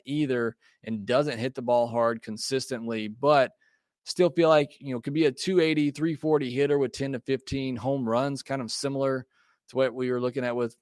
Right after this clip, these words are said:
you know, an Andrew Benintendi or somebody like that. Would be a little bit cheaper and have some control with him. So again, no, don't know exactly right now what's available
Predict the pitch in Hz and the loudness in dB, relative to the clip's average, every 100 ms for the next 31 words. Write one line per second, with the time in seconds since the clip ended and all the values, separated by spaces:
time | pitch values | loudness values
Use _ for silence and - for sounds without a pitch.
0 | - 117 113 - 117 117 120 123 127 117 | -12 -10 -10 -10 -8 -4 -4 -2 -4 -4
1 | 117 110 - 127 127 120 113 - 120 113 | -6 -6 -6 -6 -4 -6 -6 -6 -4 -2
2 | 110 107 127 156 160 131 123 113 131 131 | -2 -4 -2 2 2 0 -6 -4 -2 0
3 | 160 143 - - 202 190 190 175 _ _ | -2 -4 -8 -4 -2 2 2 2 _ _
4 | _ - 117 120 131 127 - 127 117 - | _ -10 -6 -2 -2 -2 -4 -4 -4 -6
5 | 120 - 139 131 117 127 123 113 110 104 | -8 -2 2 2 2 0 -2 -6 -6 -8
6 | - 113 110 - _ _ - 127 131 135 | -6 -2 -2 -4 _ _ -6 -2 2 2
7 | 123 123 151 151 151 175 175 165 147 165 | 2 0 2 2 4 4 6 4 4 4
8 | 156 160 151 151 156 156 139 143 139 147 | 4 2 2 0 0 0 -2 -2 2 2
9 | 147 143 | 2 0